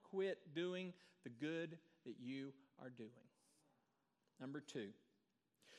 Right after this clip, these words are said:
don't let Satan convince you that your efforts for good aren't making a difference. Ooh, say, this is a favorite tool of Satan. Somebody say amen. Satan loves, loves, loves to say, "Yeah, you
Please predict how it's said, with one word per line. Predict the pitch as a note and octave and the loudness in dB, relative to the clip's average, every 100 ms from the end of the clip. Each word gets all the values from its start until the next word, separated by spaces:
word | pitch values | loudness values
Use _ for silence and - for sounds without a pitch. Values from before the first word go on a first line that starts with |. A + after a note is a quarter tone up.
| - - | -6 8
don't | G#3+ C#4+ A#3 | 10 10 10
let | G#3+ F#3 | 10 10
Satan | - - B3 D4 A#3 E3 D#3 - | 4 8 10 10 10 4 4 2
convince | E3+ D3+ G#3 C4+ - | 2 4 6 6 4
you | F3 D3+ | 6 8
that | D#3 D#3+ | 8 8
your | G3+ C4 A3 | 8 10 10
efforts | G3+ - A3 - | 8 8 2 2
for | - D#3+ | 2 2
good | C#3+ F3+ B3 G3+ C#3+ C#3+ D3 - - - | 6 10 12 12 10 8 4 -8 -10 4
aren't | A3+ C#4+ E3 D#3 - - - - | 6 10 10 8 4 -12 -16 0
making | D#3+ F#3+ F#3+ F#3+ F#3 | 6 6 6 2 2
a | E3 | 0
difference. | C#3+ D#3 - G#2 G2 - - - - _ _ _ _ _ - - - B2+ | 4 2 2 -10 -10 -10 -10 -10 -18 _ _ _ _ _ -20 -20 -6 2
Ooh, | C#3 D3+ | 6 8
say, | D3+ F3 | 8 6
this | B2 D3 | 8 4
is | A2 | 4
a | - | 10
favorite | D3 D3+ E3 | 10 10 6
tool | E3 D#3 | 6 6
of | D3 | 6
Satan. | - A#2+ G#2+ G#2+ - | 8 6 6 -8 -4
Somebody | C#3+ D#3 D3+ | 4 6 6
say | - D3+ | 8 10
amen. | D3 D3 C3+ G#2 - - - - - - - - - - | 10 10 8 6 0 -12 -20 -20 -20 -20 -20 -20 -20 -6
Satan | - G3+ G3 D#3 | 10 12 12 12
loves, | D#3+ F#3 G#3 A3 A#3 G#3 | 12 12 12 12 12 12
loves, | G#3+ G#3+ F#3+ | 12 12 12
loves | G#3 G3+ D#3+ | 12 12 10
to | E3+ | 8
say, | - E3 | 12 12
"Yeah, | F#3 A#3 | 12 12
you | C#4 D4+ E4 D#4+ | 12 12 12 12